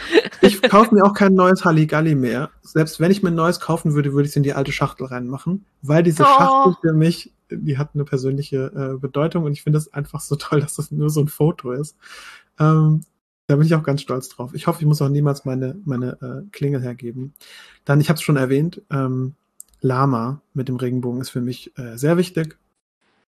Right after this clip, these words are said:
Speaker 1: Und auch bei mir eine großen, also ich spiel's gerne, ich find die Illustration toll.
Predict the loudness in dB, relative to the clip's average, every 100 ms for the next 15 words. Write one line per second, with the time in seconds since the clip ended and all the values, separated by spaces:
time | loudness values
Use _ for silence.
0 | _ _ _ -6 -2 0 0 -2 -4 -6
1 | -6 -8 -8 -8 -4 4 4 4 2 2
2 | 0 -2 -2 -2 -2 -8 -6 -4 -6 -10
3 | -6 -4 -2 -4